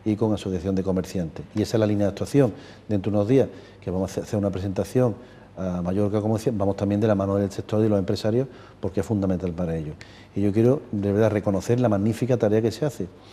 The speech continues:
en gastronomía. Cualquiera piensa cómo, la restauración, cómo funcionaba hace unos años y cómo funciona ahora,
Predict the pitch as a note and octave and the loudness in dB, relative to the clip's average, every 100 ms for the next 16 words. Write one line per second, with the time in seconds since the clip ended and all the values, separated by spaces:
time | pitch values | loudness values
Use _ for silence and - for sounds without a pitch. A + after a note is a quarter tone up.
0 | - - - - A2 G#2+ - G#2+ G#2 B2 | -20 -20 -14 -2 0 0 0 0 2 2
1 | E2+ - - - - - - G2+ F#2+ A#2 | 0 -6 -18 -20 -20 -20 -4 -4 2 4
2 | A#2+ C3 C3+ - E2 - - - A#2+ A2+ | 4 4 2 0 -4 -6 -6 0 0 2
3 | G#2+ G#2+ - A2 - A#2+ G#2 G#2+ A2 A2+ | 0 0 0 0 2 0 0 0 0 0
4 | G#2+ A2+ A2+ - A2+ G#2 B2 A#2 F2+ G2+ | 0 0 0 0 -2 2 2 2 0 0
5 | G2 G#2+ G2+ A#2 A#2+ B2 D3 | 0 -2 0 4 6 6 4